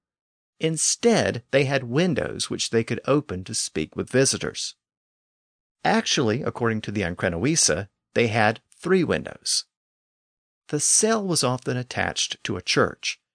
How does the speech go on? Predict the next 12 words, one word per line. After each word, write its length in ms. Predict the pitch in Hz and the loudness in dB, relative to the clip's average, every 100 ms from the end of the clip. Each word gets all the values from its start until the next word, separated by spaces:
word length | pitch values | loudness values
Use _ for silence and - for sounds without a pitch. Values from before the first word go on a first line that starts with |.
| _ - | _ -4
so 160 | - | 0
there 100 | 156 | 0
was 160 | 170 170 | 0 0
a 60 | |
window 300 | 165 196 214 | 2 2 0
between 380 | 170 165 - 131 | -2 -2 -2 -2
the 80 | 127 | 0
cell 460 | - - 120 107 101 | 2 4 4 4 2
and 140 | 98 | -2
the 60 | 95 | -4
church 360 | - 87 90 | -2 -2 -2
itself. 580 | - - - 131 62 - | -2 2 4 4 0 -8